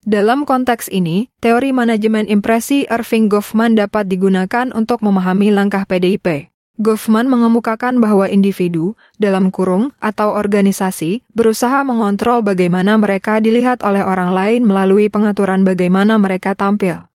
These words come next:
Pada konteks ini, P D I P berusaha mengatur penampilan Ganjar sebagai figur penting dan loyal dalam partai,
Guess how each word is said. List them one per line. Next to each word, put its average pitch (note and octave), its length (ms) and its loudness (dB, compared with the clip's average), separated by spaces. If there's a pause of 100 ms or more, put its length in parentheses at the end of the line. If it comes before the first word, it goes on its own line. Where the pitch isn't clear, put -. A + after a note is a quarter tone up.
(360)
Pada G#3+ 320 0
konteks A#3+ 480 -2
ini, F#3+ 400 0 (240)
P A3+ 160 0
D G#3 80 2
I A3+ 160 0
P C4 160 2
berusaha A3+ 480 0
mengatur A#3 480 0
penampilan G3 640 2
Ganjar G#3 480 2
sebagai G3+ 440 0
figur A3 440 0
penting B3+ 400 2
dan G3+ 160 2
loyal G3+ 480 0
dalam G3+ 320 2
partai, F#3 480 -4